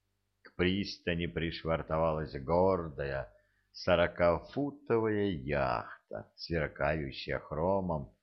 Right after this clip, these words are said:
сияющая полированным деревом.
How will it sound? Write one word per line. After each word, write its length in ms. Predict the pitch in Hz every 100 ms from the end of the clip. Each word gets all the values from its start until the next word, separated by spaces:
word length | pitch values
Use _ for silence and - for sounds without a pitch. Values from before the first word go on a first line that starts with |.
| _ _ _
сияющая 800 | - 107 98 92 90 90 - 113
полированным 760 | 117 113 113 92 85 95 110 113
деревом. 580 | 98 87 95 95 69